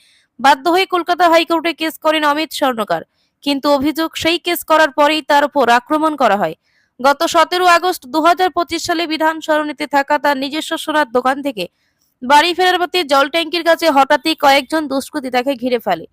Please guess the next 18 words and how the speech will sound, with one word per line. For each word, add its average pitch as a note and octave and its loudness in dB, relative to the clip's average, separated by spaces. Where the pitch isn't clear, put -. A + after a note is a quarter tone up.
এবং D#4 -2
ব্যাপক D4+ 4
হারে F#4 4
মারধর D4+ 2
করে E4+ 2
বলে E4 -4
অভিযোগ। C#4 -6
রক্তাক্ত C#4 0
হয়ে F4+ 2
প্রথমে E4 -2
অনুপনগর E4 -2
হাসপাতাল D#4 -2
ও D#4+ -2
পরে C#4+ -2
জঙ্গিপুর D4+ -2
নিয়ে C#4+ -6
যাওয়া D4 0
হয় G#3 -2